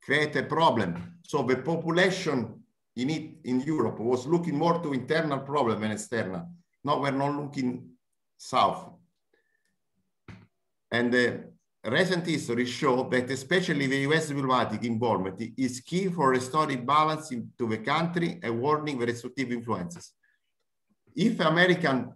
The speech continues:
don't use their, their soft power, their power in the area, the other country can gain advantage in the, in this, in this, uh, in this area. The external actors are drawn to Libya for geopolitical, economic, and ideological reasons. This is important.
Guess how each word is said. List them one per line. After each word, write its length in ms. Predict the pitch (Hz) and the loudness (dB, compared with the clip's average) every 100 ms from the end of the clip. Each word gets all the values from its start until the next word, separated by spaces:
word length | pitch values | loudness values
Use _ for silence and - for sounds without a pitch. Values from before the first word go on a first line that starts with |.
| - | -2
don't 240 | 147 160 | 2 2
use 240 | 151 196 - | 4 2 2
their, 220 | 139 127 | 0 0
their 320 | - 107 135 | -4 -2 -2
soft 380 | - 160 160 - | 0 0 -2 2
power, 440 | 139 127 104 92 | 6 6 6 0
their 200 | 98 147 123 | 0 0 2
power 580 | 175 180 127 107 98 - | 8 8 8 4 0 -6
in 160 | 110 104 | -4 0
the 180 | 95 101 | 2 4
area, 460 | 110 120 147 165 - _ _ _ _ _ _ | 4 4 2 -2 -10 _ _ _ _ _ _
the 160 | - 110 | -2 4
other 280 | 165 170 143 | 6 4 0
country 800 | 139 156 170 170 170 170 - - - | 0 2 2 2 0 0 -6 -12 0
can 320 | 127 127 113 | 2 2 0
gain 280 | 135 143 131 | 0 2 2
advantage 500 | 110 110 107 107 110 | 2 2 -2 -4 -4
in 180 | 104 | -2
the, 280 | 101 90 - - | -2 -4 -8 -4
in 160 | 107 | -2
this, 240 | 101 110 - - _ - | -2 -4 -6 -16 _ -6
in 180 | 107 | -4
this, 260 | 104 110 101 | -2 -4 -4
uh, 220 | 101 87 87 | -8 -8 -6
in 120 | 107 | -4
this 200 | 113 110 | -2 -2
area. 360 | 101 87 82 87 - _ - - | -2 -2 -4 -12 -18 _ -20 -8
The 80 | 101 | -6
external 500 | 104 170 185 165 151 | -2 2 4 4 2
actors 500 | 147 127 - 101 95 - - | 2 0 0 -2 -2 -6 -4
are 240 | 113 110 | -2 -2
drawn 400 | 147 185 170 170 | 0 0 0 -4
to 100 | 123 | -2
Libya 560 | 123 156 151 160 165 - _ _ _ _ | 0 0 2 0 -2 -10 _ _ _ _
for 180 | 123 113 | 0 0
geopolitical, 800 | 104 131 135 156 185 139 104 92 | 2 0 4 4 4 2 -2 -2
economic, 560 | 101 110 123 175 175 170 | -4 -2 2 2 2 0
and 100 | 127 | -2
ideological 500 | 117 139 131 123 117 | 0 0 -2 -2 -4
reasons. 400 | 98 90 87 - - | -4 -6 -8 -12 -6
This 160 | 107 | -6
is 100 | 113 | -6
important. 500 | 117 120 104 - 82 | -8 -2 -2 -2 -10